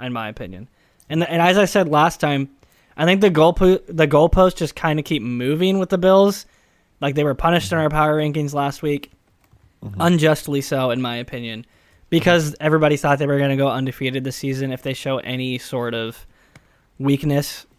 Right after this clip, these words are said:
Speaker 1: they're just gonna, gonna get punished in the national, like, imagination, I guess, and evaluation of the Bills. I think they're definitely the best team still.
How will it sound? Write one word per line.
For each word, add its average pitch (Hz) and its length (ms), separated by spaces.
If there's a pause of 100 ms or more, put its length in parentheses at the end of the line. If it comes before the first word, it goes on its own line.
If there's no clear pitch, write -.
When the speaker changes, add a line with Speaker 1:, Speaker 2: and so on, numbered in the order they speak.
(220)
Speaker 1:
they're 143 140
just 127 180
gonna, 135 160
gonna 123 220
get 120 180
punished 127 380
in 127 100
the 110 60
national, 110 880
like, - 160
imagination, 120 760
I 120 80
guess, 123 280
and 113 360
evaluation 123 800
of 123 100
the 123 60
Bills. 123 440 (720)
I 143 100
think 156 140
they're 143 100
definitely 127 320
the 120 80
best 113 240
team 113 400 (200)
still. 98 520